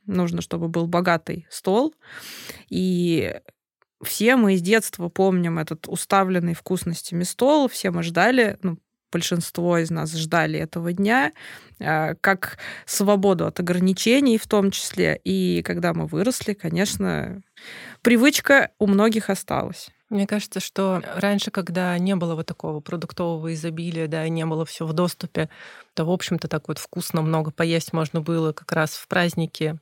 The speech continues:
Speaker 2: ну, типа день рождения, Новый год, восьмое марта. А сейчас, а, поскольку очень много вариантов всякой вкусной разной еды, и ты можешь пойти в «Пятёрочку» или, не знаю, куда-то, куда угодно, и купить себе оливье и сельдь под шубой или там <laughs> во «Вкусвилл», да, и не ждать, а, для этого Нового года.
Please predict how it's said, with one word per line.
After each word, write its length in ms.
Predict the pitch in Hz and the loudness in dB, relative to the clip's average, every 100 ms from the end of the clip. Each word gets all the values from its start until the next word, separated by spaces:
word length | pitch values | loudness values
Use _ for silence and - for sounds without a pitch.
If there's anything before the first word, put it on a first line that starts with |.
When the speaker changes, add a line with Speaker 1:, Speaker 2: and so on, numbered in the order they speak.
| _ | _
Speaker 2:
ну, 80 | 202 | -4
типа 200 | 196 180 | -2 0
день 140 | 170 170 | 2 2
рождения, 400 | 175 170 165 160 | 2 2 2 0
Новый 240 | 160 160 | 0 0
год, 280 | 160 262 _ - | 0 -2 _ -6
восьмое 320 | 165 - 165 | -6 -2 0
марта. 400 | 156 156 - - - - - - - - - | 2 0 -2 -10 -16 -20 -20 -20 -18 -18 -6
А 180 | - 175 | -2 -2
сейчас, 520 | - - 208 - - | -2 2 2 0 0
а, 300 | 208 190 180 | 2 4 2
поскольку 880 | - 185 - 180 180 - 165 165 165 - _ 185 | -2 -4 0 0 0 0 2 4 0 -4 _ -4
очень 200 | - 196 | 2 6
много 200 | 190 170 | 6 4
вариантов 460 | 160 160 156 - | 2 0 -2 -6
всякой 300 | - 160 - | -8 -6 -6
вкусной 420 | - - 190 175 | -4 -2 2 4
разной 320 | 170 170 175 156 | 4 4 2 2
еды, 420 | 160 156 175 165 | 0 0 0 0
и 260 | - 170 | -2 -2
ты 120 | 160 170 | 0 2
можешь 360 | 165 160 - | 2 2 -2
пойти 320 | - 185 - | 0 0 0
в 100 | 190 | -2
«Пятёрочку» 600 | - 175 165 170 170 - | -2 -2 2 2 0 -2
или, 140 | 175 160 | 0 0
не 80 | 160 | -2
знаю, 220 | 160 160 | -4 -4
куда-то, 420 | 160 165 160 160 - - - - | 0 0 0 -6 -12 -20 -20 -6
куда 240 | 170 165 | 0 2
угодно, 320 | 165 170 170 | 4 4 4
и 80 | 160 | 2
купить 300 | - - 185 | 0 -2 -2
себе 440 | - 165 165 160 160 _ _ | -2 0 2 2 -2 _ _
оливье 640 | 170 160 165 165 175 170 160 | 0 2 0 0 2 2 2
и 180 | 165 | -2
сельдь 320 | 160 - 165 - | -2 -2 -2 -2
под 160 | 170 | -2
шубой 340 | - 254 262 190 | 0 2 4 4
или 100 | 180 | 4
там 160 | 185 | 2
<laughs> 140 | 185 185 | 2 4
во 120 | 190 | 2
«Вкусвилл», 560 | - 196 190 - 165 | 2 -2 -2 -4 -4
да, 180 | 156 175 | 0 0
и 140 | 202 175 | 2 0
не 140 | 175 | 0
ждать, 360 | 160 170 156 - | 2 0 -2 -4
а, 220 | 156 151 | -4 -4
для 180 | 151 156 | -4 -6
этого 240 | - 160 | -4 -4
Нового 300 | 160 160 156 | -2 -2 -2
года. 340 | 160 185 247 | 0 2 2